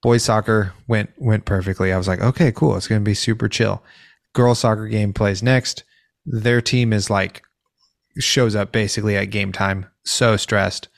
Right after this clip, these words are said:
Uh, the volleyball refs for the volleyball game, which are happening simultaneously, which is also stressful, uh, it, are late also. So that's, that's round one. And then,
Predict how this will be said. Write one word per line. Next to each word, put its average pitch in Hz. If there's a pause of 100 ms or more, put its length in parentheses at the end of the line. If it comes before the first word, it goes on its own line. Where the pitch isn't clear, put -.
(400)
Uh, 101 (480)
the 107
volleyball 107
refs 107
for -
the 98
volleyball 101
game, 101
which 98
are 95
happening 95
simultaneously, 95
which 98
is 95
also 90
stressful, 101 (480)
uh, 90 (600)
it, 98 (180)
are 107
late 98 (240)
also. 98 (480)
So 104
that's, 104 (420)
that's 107
round 101
one. 101 (260)
And 101
then, 98